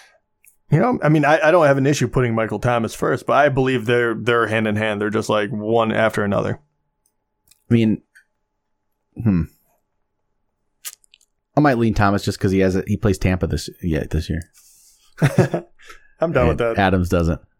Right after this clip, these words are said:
Speaker 2: I think
Speaker 1: Thomas.
Speaker 2: I, I'll go, go Thomas, then Adams, and then Julio for me would be five.
Speaker 1: Yeah, um, yeah, Julio is good there.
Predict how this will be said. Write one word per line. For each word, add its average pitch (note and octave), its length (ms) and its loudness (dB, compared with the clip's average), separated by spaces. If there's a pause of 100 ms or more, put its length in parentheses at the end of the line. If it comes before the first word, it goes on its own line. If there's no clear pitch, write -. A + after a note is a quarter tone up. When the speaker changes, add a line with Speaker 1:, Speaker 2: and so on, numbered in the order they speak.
(920)
Speaker 2:
I - 80 0
think A#2 160 4
Speaker 1:
Thomas. - 160 -6 (480)
Speaker 2:
I, F#2+ 40 2
I'll F#2+ 60 0
go, F2+ 120 0 (260)
go A2 100 0
Thomas, G2 380 2
then F2+ 160 2
Adams, E2 500 -2
and A#2 80 0
then G#2+ 80 4
Julio F2 340 4
for D2+ 140 -2
me D2+ 120 2
would D2+ 100 0
be D#2 80 0
five. D2 420 0 (1400)
Speaker 1:
Yeah, C3+ 260 0
um, A#2+ 340 2
yeah, A2 220 0
Julio A#2+ 360 0
is A2 100 -8
good A2+ 220 -6
there. A2+ 260 -4